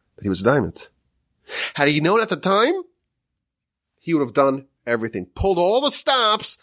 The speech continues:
to save Joseph. Because Reuben forgot that he was a diamond, that's why he made this mistake. Now you contrast this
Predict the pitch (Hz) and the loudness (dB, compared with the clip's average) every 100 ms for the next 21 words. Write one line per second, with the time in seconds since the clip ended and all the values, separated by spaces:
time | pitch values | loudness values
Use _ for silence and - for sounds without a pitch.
0 | _ - 226 151 123 127 135 - _ _ | _ -4 0 2 2 0 -4 -16 _ _
1 | _ _ - 220 214 - - - _ _ | _ _ -2 0 0 -2 -10 -20 _ _
2 | _ _ _ _ _ _ _ _ _ _ | _ _ _ _ _ _ _ _ _ _
3 | _ _ _ _ _ _ - - 117 - | _ _ _ _ _ _ -20 -12 -12 -10
4 | - 147 160 190 196 - - 104 82 107 | -2 0 2 0 -2 -4 -8 -16 -8 -2
5 | 135 123 98 87 - 80 - 95 127 - | 0 0 -2 -6 -16 -16 -14 -12 -12 -14
6 | - - _ - 90 92 92 85 113 190 | -18 -20 _ -18 -16 -16 -12 -8 -8 -8
7 | - _ _ _ _ _ _ - 151 - | -12 _ _ _ _ _ _ -2 0 -2
8 | 104 - - 92 90 - 135 - - - | -4 -8 -4 -4 -2 -2 0 0 0 -2
9 | - - _ _ _ _ _ _ _ _ | -12 -20 _ _ _ _ _ _ _ _
10 | _ _ _ _ _ _ _ _ _ _ | _ _ _ _ _ _ _ _ _ _
11 | _ _ - - - 131 135 123 165 180 | _ _ -18 -14 -6 -2 -2 0 0 0
12 | - 131 - - - 113 175 214 | 2 0 0 -8 -6 0 2 2